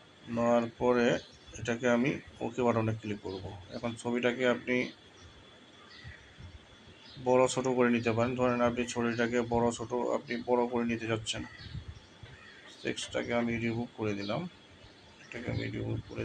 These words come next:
দেই। টেক্সটটাকে, ছবিটাকে আমি নিচে দিলাম, তারপর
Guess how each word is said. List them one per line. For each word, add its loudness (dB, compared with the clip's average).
দেই। -2
টেক্সটটাকে, -2
ছবিটাকে 4
আমি 4
নিচে 2
দিলাম, -4
তারপর 4